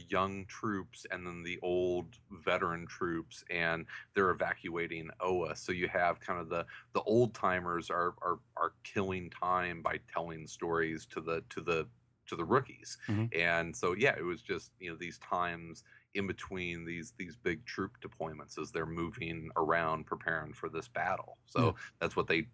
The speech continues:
Speaker 1: do, is tell stories.
Speaker 2: It's just, it's a, I think it was just a very thoughtful structure for, for doing
Speaker 1: Yeah.
Speaker 2: this kind of movie. So
Speaker 1: Yeah, I like it.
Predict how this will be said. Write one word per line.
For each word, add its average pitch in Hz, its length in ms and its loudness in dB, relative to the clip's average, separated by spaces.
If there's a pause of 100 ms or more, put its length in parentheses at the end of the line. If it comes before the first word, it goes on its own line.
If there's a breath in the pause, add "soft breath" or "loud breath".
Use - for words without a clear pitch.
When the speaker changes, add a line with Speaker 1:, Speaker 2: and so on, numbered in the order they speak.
Speaker 1:
do, 98 240 4
is 76 240 -8
tell 78 140 -4
stories. - 540 -4
Speaker 2:
It's 123 180 2
just, 120 200 4
it's 113 180 4
a, 113 80 8
I 110 80 2
think 127 160 6
it - 20 8
was 113 80 8
just 110 160 4
a 107 60 6
very 104 340 6
thoughtful 95 640 -2
structure - 560 -2
for, 95 240 -2
for - 160 -4
doing 85 180 0
Speaker 1:
Yeah. 90 60 -2
Speaker 2:
this 92 100 -6
kind 92 200 -2
of 87 80 -2
movie. 87 240 -4
So - 180 -8 (300)
Speaker 1:
Yeah, 80 120 -6
I 78 60 -2
like 78 180 0
it. - 60 -20